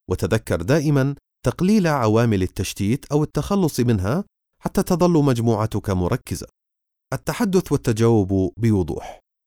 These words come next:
يمثل الوضوح مدى ضمان فهم نية المتحدث الذي يسعون إليه، ولكن لسوء الحظ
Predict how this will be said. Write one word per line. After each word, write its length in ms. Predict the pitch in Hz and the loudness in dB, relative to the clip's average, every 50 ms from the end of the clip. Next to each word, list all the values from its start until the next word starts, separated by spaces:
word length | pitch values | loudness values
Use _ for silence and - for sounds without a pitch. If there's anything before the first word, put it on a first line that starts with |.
| _ - | _ -4
يمثل 400 | 127 127 139 185 240 - - 165 | 0 2 4 4 2 2 2 0
الوضوح 680 | 147 131 117 104 98 95 92 92 107 127 147 151 - - - - | 2 4 4 2 2 0 0 2 2 0 0 0 -4 -10 -8 -4
مدى 280 | 123 151 185 165 170 | -2 -2 0 0 0
ضمان 500 | 170 156 127 113 107 113 117 123 120 110 | 0 0 0 0 0 2 2 2 0 0
فهم 360 | 98 - 143 139 123 113 104 | -2 -2 -4 -4 -2 -2 -2
نية 400 | 101 95 98 135 180 180 160 147 - 139 | -2 0 0 0 0 0 0 0 0 -2
المتحدث 640 | 120 113 113 104 - 107 - - 82 - - - - _ _ - | -2 0 -2 -2 -4 -6 -8 -8 -10 -10 -12 -18 -18 _ _ -4
الذي 400 | 120 131 147 185 226 208 214 190 | -2 0 2 2 2 2 2 2
يسعون 380 | 165 139 - - 123 135 143 123 | 2 0 0 -2 0 0 2 2
إليه، 380 | 110 87 92 92 80 67 - - _ _ _ _ _ _ _ _ _ _ - | 0 0 -2 -4 -4 -6 -10 -12 _ _ _ _ _ _ _ _ _ _ -4
ولكن 420 | - - 110 123 117 - - 101 92 | 0 2 2 2 0 0 -2 -2 -2
لسوء 320 | 90 - - 123 117 95 | -2 -2 0 0 0 0
الحظ 320 | 90 - - 139 151 151 | -2 -2 -4 -4 -4 -4